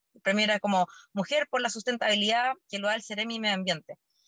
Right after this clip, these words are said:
Entonces, imagínate, en cuatro o cinco meses ya estamos generando impacto, reconocimiento. Ya he salido muchas veces en, en el diario y en la radio hablando de estos temas, y ha sido tal la atracción que, y el interés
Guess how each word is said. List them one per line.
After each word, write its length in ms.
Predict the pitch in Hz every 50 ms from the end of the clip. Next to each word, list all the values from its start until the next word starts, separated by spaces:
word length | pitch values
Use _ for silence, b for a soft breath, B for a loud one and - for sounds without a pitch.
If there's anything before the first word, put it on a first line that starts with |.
| _ _
Entonces, 240 | - 185 180 185
imagínate, 420 | 208 190 180 - 226 226 202 180 180
en 100 | 180 175
cuatro 380 | - 202 214 233 233 254 254
o 20 | 233
cinco 320 | - 247 240 233 - 247
meses 540 | 240 240 247 254 - - 262 262 269 262 -
ya 180 | 180 170 208 233
estamos 460 | 220 - - 233 233 240 240 233 -
generando 460 | - 233 220 220 214 214 226 226 226
impacto, 500 | 226 202 - 196 190 214 - - - 240
reconocimiento. 960 | 226 220 190 185 185 185 - - 170 170 190 202 214 220 - 214 214 214 196 B B B B B B B B B B B
Ya 180 | - 175 208 233
he 60 | 240
salido 260 | - 214 202 202 214
muchas 300 | 214 214 208 - 190 175
veces 260 | 185 208 202 - 214 196
en, 80 | 190
en 340 | 185 175 151 165 165 160 156
el 160 | 156 156 147
diario 680 | 147 185 202 208 226 233 226 226 214 214 208 208 208 196
y 80 | 185
en 100 | 180 180
la 80 | 165 143
radio 560 | 143 170 190 233 262 262 247 240 233 226 -
hablando 320 | 196 190 190 196 214 214 214
de 60 | 214
estos 240 | - - 202 - _
temas, 300 | - 220 226 233 254 302 311 _ _ b b b b b b _ _
y 120 | - 190 190
ha 60 | 185
sido 240 | - 220 226 233 208
tal 200 | - 220 240 262
la 60 | 277
atracción 540 | 269 - 233 220 - - - 220 220 247 320 392 - _ _ _ _ _ _ _ _ _ _ _ _ - 196 -
que, 400 | - 233 240 240 247 254 - -
y 140 | - 202 196
el 80 | 196 202
interés 640 | 220 214 - 208 180 196 254 349 415 - - -